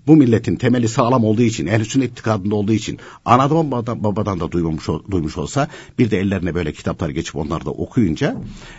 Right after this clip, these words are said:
e, Türkiye'deki yapılan hadiseler, e, ve dönen dolaplar hiçbir ülkede olmadı. Ama burası sarsılmıyor. Ne zaman sarsılır?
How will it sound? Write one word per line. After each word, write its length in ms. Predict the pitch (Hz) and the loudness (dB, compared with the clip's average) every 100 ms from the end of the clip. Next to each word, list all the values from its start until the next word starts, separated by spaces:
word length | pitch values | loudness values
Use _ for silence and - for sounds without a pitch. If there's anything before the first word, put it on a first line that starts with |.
| - | -12
e, 120 | 71 | -10
Türkiye'deki 580 | 78 71 98 87 87 110 | -8 -4 -2 -2 -2 -2
yapılan 440 | 73 73 80 90 | -2 -4 -4 -6
hadiseler, 640 | - 80 - 104 202 269 110 | -2 -4 -2 -2 -2 -6 -10
e, 400 | 69 76 67 67 | -8 -8 -8 -8
ve 340 | 78 73 50 - - | -6 -8 -10 -18 -4
dönen 300 | 107 113 139 | 4 8 8
dolaplar 420 | 104 80 76 - - | 6 0 -4 -8 -6
hiçbir 300 | 117 139 277 | -6 2 4
ülkede 320 | 277 214 143 | 6 6 4
olmadı. 360 | 98 65 65 - 58 _ _ - - - | 4 2 -4 -12 -20 _ _ -20 -20 -10
Ama 200 | 80 104 | -4 -2
burası 240 | 127 143 | 0 0
sarsılmıyor. 640 | - 113 117 226 170 69 57 - _ _ _ _ _ _ _ _ _ _ _ - | 0 0 2 4 4 2 -4 -18 _ _ _ _ _ _ _ _ _ _ _ 8
Ne 100 | 208 | 8
zaman 200 | 220 175 | 10 8
sarsılır? 520 | 156 139 139 226 | 8 6 6 -2